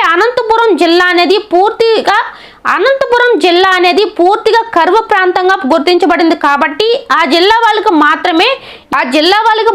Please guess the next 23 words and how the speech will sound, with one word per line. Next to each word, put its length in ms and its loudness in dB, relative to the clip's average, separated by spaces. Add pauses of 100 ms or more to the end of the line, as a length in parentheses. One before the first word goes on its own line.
(100)
మాత్రమే 380 0 (140)
పది 180 0 (100)
ఎకరాల 300 0 (100)
వరకు 200 0 (140)
పొలం 280 0
ఉన్నా 140 2 (120)
కూడా 140 2 (100)
ఇస్తామని 480 0
చెప్పి 260 0 (560)
ప్రభుత్వం 420 0
అయితే 160 -2 (100)
ఇవ్వ-, 200 0
చెప్పడం 380 -2
జరిగింది. 380 2 (140)
అలాగే, 320 0 (520)
అలాగే 240 0 (140)
మీ 80 2 (100)
రేషన్ 400 0
కార్డులో 280 2 (200)
ఎవరికైనా, 520 0 (120)
మీ 160 2
ఇంట్లో 320 0
వాళ్ళకి 260 0